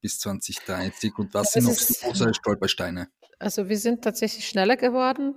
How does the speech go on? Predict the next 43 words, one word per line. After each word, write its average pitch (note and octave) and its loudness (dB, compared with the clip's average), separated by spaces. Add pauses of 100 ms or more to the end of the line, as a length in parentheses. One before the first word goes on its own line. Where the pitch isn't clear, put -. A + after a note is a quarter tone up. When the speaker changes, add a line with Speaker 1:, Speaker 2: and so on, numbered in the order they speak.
Speaker 2:
Das - -8
ist - -10
die - -6
Lenkung, - -6 (140)
Wirkung E3+ -8
der F3 -8
Preise. C4+ 2 (180)
Will F3+ -8
jeder F#3+ -2
jetzt G3+ -4
eine F#3+ -8
P-V-Anlage A3+ 0
haben, G#3 6
aber G3 0
natürlich F#3+ -2
sind F#3+ -2
wir F#3 0
noch F#3 -4
immer F3+ -4
viel F3+ -4
zu F3+ -8
langsam. D#3 -6
Ähm, F3 -2
also F#3 -4
als E3 -2
die - -16
K-, - -14 (120)
Ziele A#3+ 2
gesetzt A3+ -2
worden A3 4
sind, G#3 -4
die G3 -6
siebenundzwanzig F#3 -6
Terawatt G3 0
bis - -10
zwanzig F3+ -4
dreißig F3 -2
zu F3 -2
ersetzen, A3 0 (300)
die E3+ -8
bestehen F3+ 2
so F3 2
hübsch - -4